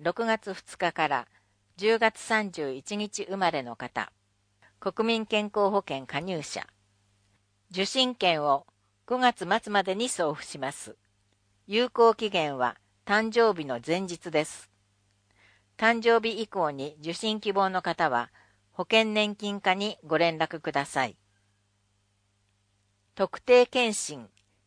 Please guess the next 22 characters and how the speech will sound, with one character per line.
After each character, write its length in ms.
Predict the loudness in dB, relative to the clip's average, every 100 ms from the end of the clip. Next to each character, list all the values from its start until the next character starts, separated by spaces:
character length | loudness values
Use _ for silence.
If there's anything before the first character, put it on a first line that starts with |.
| _ _ -2
健 240 | 0 0 0
康 160 | 0
診 280 | 0 -2 -6
査 180 | -2 -2
の 220 | -2 -8 _
メ 180 | -2 -2
リ 100 | -2
ッ 40 | -6 _
ト。 140 | -8 -8 _ _ _ _ _ _ _ _ _ _ _ _ _ _ _ _ 4
定 160 | 6
期 100 | 6
的 300 | 2 0 0
に 180 | -2 -4
健 220 | -2 -2
診 320 | -2 -2 -2 0
を 120 | 0
受 160 | 0
け 20 | -2
る 100 | 0
こ 100 | -2
と 140 | 0
で、 220 | 0 -2